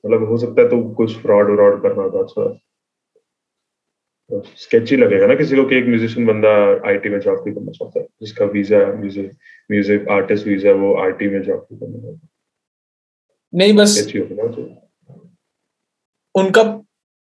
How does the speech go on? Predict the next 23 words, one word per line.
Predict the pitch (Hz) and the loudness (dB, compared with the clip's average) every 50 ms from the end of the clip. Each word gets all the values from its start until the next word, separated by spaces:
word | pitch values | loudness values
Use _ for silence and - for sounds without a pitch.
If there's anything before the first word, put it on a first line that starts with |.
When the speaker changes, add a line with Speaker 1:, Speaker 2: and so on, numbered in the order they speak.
| _ _ _ - 190 | _ _ _ -4 0
Speaker 2:
mostly | 185 185 196 202 208 208 208 214 226 226 - - - _ _ _ _ _ _ _ _ _ _ _ _ _ _ _ _ _ _ _ _ _ _ _ _ _ - 180 | 2 4 4 4 4 2 2 2 2 0 -2 -4 -8 _ _ _ _ _ _ _ _ _ _ _ _ _ _ _ _ _ _ _ _ _ _ _ _ _ -4 -4
एम्प्लॉयर्स | 175 175 170 185 185 190 185 - | -2 0 4 4 6 6 6 4
का | 160 147 | 0 2
परसेप्शन | 147 185 160 - - 175 170 - 208 196 | 2 2 2 2 2 0 2 0 0 0
ये | 190 180 180 | 2 2 2
है | 185 | 2
कि | 185 220 214 | 0 0 0
मेरे | 202 185 170 170 | 2 2 0 0
को | 175 190 202 214 214 214 - | 2 2 2 2 2 -2 -6
स्पॉन्सरशिप | - - - 196 190 175 - 202 202 202 202 | -6 0 0 0 2 2 2 0 2 0 0
चाहिए | - 180 156 147 135 131 | 0 0 0 0 -2 -4
हो। | 117 113 - _ _ _ _ _ _ _ _ _ _ _ _ _ _ _ _ _ _ _ _ _ _ _ _ _ _ _ _ _ - - - - | -6 -8 -12 _ _ _ _ _ _ _ _ _ _ _ _ _ _ _ _ _ _ _ _ _ _ _ _ _ _ _ _ _ -20 -20 -18 -12
मेरे | - 143 147 - - | -8 -2 0 2 2
Speaker 1:
मतलब? | - - - - | 2 0 -2 -8
Speaker 2:
भी, | - - _ - - - - - - 175 | -12 -20 _ -20 -20 -20 -20 -16 -8 -6
उनको | 165 170 165 202 | -4 0 2 2
बहन | 190 160 156 165 | 2 4 2 2
जो | 165 190 185 | 2 2 2
वो | 175 165 165 175 190 | 2 4 4 4 4
नहीं, | 196 202 202 175 - - 170 | 2 0 -2 -4 -4 -6 -6
उनको | 170 170 - 190 | -6 -4 -2 -2
वो | 185 180 180 190 190 190 190 185 - - _ _ _ _ _ - | 0 2 2 4 4 2 2 0 -4 -8 _ _ _ _ _ -2
कॉन्सेप्ट, | - 165 165 156 156 196 185 - - - | 0 0 2 2 2 2 0 0 -4 -14